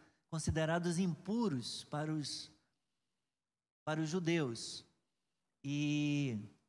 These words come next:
e pode ser que, que Lucas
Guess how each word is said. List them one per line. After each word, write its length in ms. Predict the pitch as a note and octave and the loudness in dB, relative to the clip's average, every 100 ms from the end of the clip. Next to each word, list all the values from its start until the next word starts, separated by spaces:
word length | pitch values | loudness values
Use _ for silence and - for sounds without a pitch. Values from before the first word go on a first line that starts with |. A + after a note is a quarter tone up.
| _ _ _ _ _ _ | _ _ _ _ _ _
e 80 | C#3+ | -8
pode 340 | - E3+ E3+ | -2 0 0
ser 460 | D3 - D#3+ F3 F3 | -2 0 2 2 -2
que, 360 | - E3 E3+ F3 - _ _ _ _ _ _ _ _ _ _ _ - | -2 0 0 -2 -8 _ _ _ _ _ _ _ _ _ _ _ -8
que 80 | D3 | -2
Lucas 880 | D3+ E3+ E3+ E3+ E3 - - - | 2 2 2 -2 0 -2 -6 -10